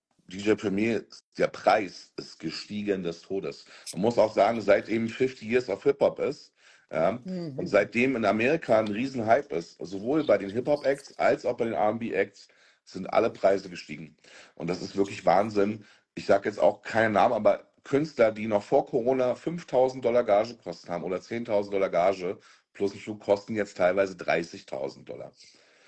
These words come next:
Speaker 1: Ja, Künstler, die hunderttausend gekostet haben, die man für ein Festival gefahren hat, kosten jetzt teilweise zweihundertfünfzig, dreihunderttausend Dollar.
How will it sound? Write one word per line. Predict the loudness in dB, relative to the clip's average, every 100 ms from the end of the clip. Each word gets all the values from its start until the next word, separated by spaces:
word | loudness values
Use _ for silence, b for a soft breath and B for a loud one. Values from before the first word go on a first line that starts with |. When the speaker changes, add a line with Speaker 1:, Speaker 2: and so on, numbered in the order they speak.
| b b _ _
Speaker 1:
Ja, | 4 4 4
Künstler, | 2 2 2 2 4 4
die | 0 -6 -6
hunderttausend | -2 0 0 2 2 2 -4
gekostet | -4 -4 -4 -4
haben, | -4
die | -4
man | -6 -8
für | -10
ein | -4
Festival | -2 -2 -8
gefahren | -6 -6 -6
hat, | b b _
kosten | 0 0 0 -4
jetzt | -4 0
teilweise | 2 4 4 2 -2
zweihundertfünfzig, | -6 0 2 2 -4 -6 -8 -12 -14 -20
dreihunderttausend | -4 -2 -2 -6 -8 -8 -8 -10
Dollar. | -8 -8 -10